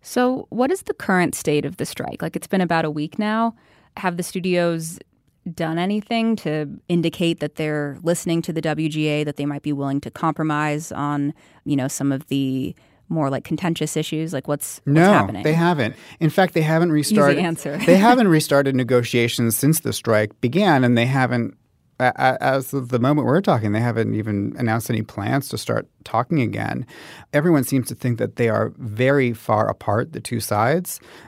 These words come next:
Speaker 2: Uh, there's the W G A and then the producers organization, the, the A M P T P. Um,
Speaker 1: What is that exactly?
Speaker 2: the Alliance of Motion Picture and Television Producers. So
Speaker 1: And
Speaker 2: they're
Speaker 1: so that's, like, Warner Brothers,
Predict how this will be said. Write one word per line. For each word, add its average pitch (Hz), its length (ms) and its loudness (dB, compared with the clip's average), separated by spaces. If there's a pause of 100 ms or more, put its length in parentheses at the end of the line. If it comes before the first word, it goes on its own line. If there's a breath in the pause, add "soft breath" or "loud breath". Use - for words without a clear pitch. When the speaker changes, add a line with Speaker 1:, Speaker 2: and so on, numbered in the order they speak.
(120)
Speaker 2:
Uh, 107 160 4
there's 104 180 -4
the 110 100 -4
W 113 320 -2
G 110 200 -2
A 123 200 4
and 113 160 -2
then 107 160 0
the 104 100 -2
producers 104 760 -4 (380)
organization, 107 640 0
the, 104 220 2
the 110 100 0
A - 100 -4
M 110 220 0
P 113 160 -8
T 117 160 -6
P. 113 460 -2 (640 loud breath)
Um, 120 220 0
Speaker 1:
What 190 140 0
is 185 100 -4
that 156 240 -6
exactly? 175 580 -10
Speaker 2:
the 147 200 2
Alliance 151 440 6
of 160 80 4
Motion 139 400 2
Picture 120 460 2
and 110 160 0
Television 110 840 0
Producers. - 840 -4
So - 160 -2
Speaker 1:
And 131 100 2
Speaker 2:
they're 160 140 8
Speaker 1:
so - 40 2
that's, 180 220 -2
like, 202 140 -4
Warner 175 320 -2
Brothers, 165 840 -6